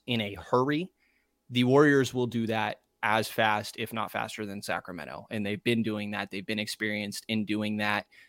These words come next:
They play with the highest pace in the league. So if you're missing shots and not getting back, they're gonna make you pay for it. And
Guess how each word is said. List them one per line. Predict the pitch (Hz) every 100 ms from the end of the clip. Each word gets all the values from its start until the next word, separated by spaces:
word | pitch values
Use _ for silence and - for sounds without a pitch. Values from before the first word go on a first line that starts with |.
| _
They | -
play | 110 - 113 110
with | 107 -
the | -
highest | 98 107 117 110 -
pace | - 104 113 - - - -
in | 113
the | 98
league. | 101 117 120 127 - _ _
So | - - -
if | 98
you're | 127 120
missing | 113 117 107
shots | - 104 104 -
and | 95
not | 101 95
getting | - 104 98
back, | 90 101 107 -
they're | 98
gonna | 95 107
make | 107 104 -
you | 107
pay | 104 101
for | 110 110 110
it. | 110 107 _ _ _ _ _ -
And | 110 107 104 104 -